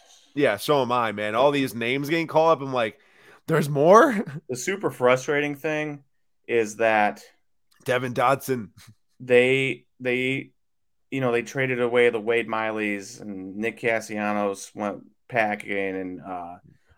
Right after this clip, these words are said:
Speaker 2: all these guys, and two years later, they're good. Or a year and a half later, they're good.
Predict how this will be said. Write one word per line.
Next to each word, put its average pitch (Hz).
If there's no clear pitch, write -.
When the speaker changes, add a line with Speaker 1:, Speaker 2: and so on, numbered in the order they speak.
Speaker 2:
all 143
these 143
guys, 113
and 107
two 156
years 135
later, 117
they're 98
good. 92
Or 110
a 107
year 123
and 127
a 107
half 110
later, 92
they're 90
good. 90